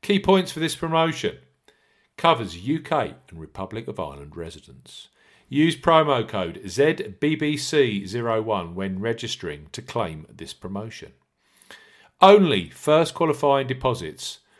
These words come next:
with credit card, debit card or PayPal count. Ten pound or ten euro minimum first qualifying deposit.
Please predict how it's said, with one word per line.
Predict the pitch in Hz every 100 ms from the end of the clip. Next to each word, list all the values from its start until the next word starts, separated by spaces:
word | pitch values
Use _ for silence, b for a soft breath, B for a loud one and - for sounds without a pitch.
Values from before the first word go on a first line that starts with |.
| b
with | 92 -
credit | - 117 135 139
card, | - 135 135 135 - _ _ -
debit | 175 175 -
card | - 101 92 95
or | 98
PayPal | - 120 110 98 76 73 -
count. | - 90 65 65 - _ _ B B B B
Ten | - 120 127
pound | 147 139 123 123 - b b
or | -
ten | - - 131
euro | 127 160 165 123 90 95 95 b b
minimum | 107 107 120 120 123 - _
first | - 113 101 -
qualifying | - 87 - 78 71
deposit. | - - 113 113 113 -